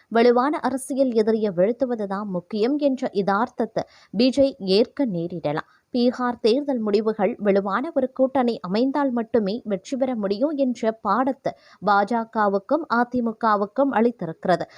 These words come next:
அதே சமயம் தனித்து நிற்கும் புதிய கட்சிகள், புதிய சக்திகள் வெறும் வாக்கு வங்கிகளை சிதைக்கும் வேலையை மட்டுமே செய்யும் என்பதையும் அது நிரூபித்திருக்கிறது. திமுகவுக்கு எதிரான வாக்குகளை திரட்டி அவற்றை வெற்றியாக மாற்ற வேண்டுமானா விஜய்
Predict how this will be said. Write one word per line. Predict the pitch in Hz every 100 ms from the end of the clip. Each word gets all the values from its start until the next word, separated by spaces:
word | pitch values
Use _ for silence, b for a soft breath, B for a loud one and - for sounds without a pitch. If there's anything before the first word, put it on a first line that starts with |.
| B
அதே | 196 196 254
சமயம் | 302 294 262 262 302
தனித்து | 269 269 285 294
நிற்கும் | 262 - 254
புதிய | 247 269 302
கட்சிகள், | 285 226 - 240 208 233 277
புதிய | 247 240 254
சக்திகள் | 247 226 262 254 240
வெறும் | 226 196 202 180
வாக்கு | 175 226 -
வங்கிகளை | 254 240 233 233 208
சிதைக்கும் | 220 - 190 226 - 269
வேலையை | 208 196 214 214
மட்டுமே | 175 - 220 214
செய்யும் | 226 208 175 214 208
என்பதையும் | 185 165 156 156 175 B B -
அது | 240 233
நிரூபித்திருக்கிறது. | 254 247 214 175 - 160 - 180 - b b -
திமுகவுக்கு | 262 262 254 247 240 233 233 262 208
எதிரான | 208 202 220 311 240
வாக்குகளை | 190 226 - 254 254 220
திரட்டி | 214 180 180 - b b
அவற்றை | 220 254 285 294 262
வெற்றியாக | 202 190 - 233 214 254 -
மாற்ற | 262 240 240 269
வேண்டுமானா | 208 180 247 277 214 175 170 175 b b -
விஜய் | 214 220 220